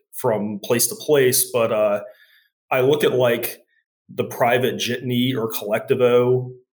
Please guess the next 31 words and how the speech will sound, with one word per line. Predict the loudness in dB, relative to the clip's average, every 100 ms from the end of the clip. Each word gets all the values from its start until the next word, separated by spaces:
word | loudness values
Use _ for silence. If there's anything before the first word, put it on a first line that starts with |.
| _
industries | -4 0 0 -2 -2 0 -2
in | -2
various, | -4 -2 0 0 0 0 0 -4 -6
particularly | -4 -2 0 0 0 -2 -2
developing | -4 -4 -2 -2 -4 -6
world | -6 -6 -6 -10
countries. | -8 -6 -6 -6 -8 -2 0 -2 -4 -20 _ _ _ -6
And | 0
by | 2
that, | 4 2
I'm | 2
talking | 0 -2 -2
about, | 0 2 2
like, | 0 -2
for | -2
example, | -2 -2 -2 0
when | 0
I |
went | 0 0
to | 0
Mexico | -2 -2 -4 -4
City, | -2 -2 0 0 0 -4 -16 _ _ _ _
there | 0 0
was, | 2 0
like, | -2 -4 -4
this | -2 0
little | 2 0 0
private | -2 0 -2 -4
bus, | -6 -6 -8
bus | -6 -2 -2
network | -2 -8 -8 -6 -8